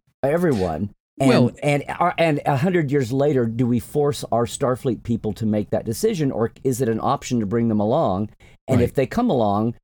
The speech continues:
Speaker 1: then yes, we'll have, we'll have, uh, schoolrooms, and we'll have gymnasiums and auditoriums and kids programs and, you know, the whole thing. They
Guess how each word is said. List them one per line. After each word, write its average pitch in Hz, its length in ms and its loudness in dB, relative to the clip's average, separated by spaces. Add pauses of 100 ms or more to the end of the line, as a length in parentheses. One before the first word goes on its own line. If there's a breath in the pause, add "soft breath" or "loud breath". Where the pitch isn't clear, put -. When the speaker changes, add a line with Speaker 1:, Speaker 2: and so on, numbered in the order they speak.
(160)
Speaker 1:
then 151 200 0
yes, 185 260 -2
we'll 113 180 0
have, 104 440 0 (400)
we'll 113 180 0
have, 101 400 -2
uh, 92 280 0
schoolrooms, 135 800 0
and 113 140 -2
we'll 107 140 -2
have 101 240 -4
gymnasiums 107 720 0
and 101 80 0
auditoriums 101 680 -2
and 90 140 -6
kids 123 240 -4
programs 98 760 -4
and, 87 320 -6 (100)
you 117 80 -2
know, 82 120 -6
the 82 80 -6
whole 104 180 -4
thing. - 240 -6
They 127 160 0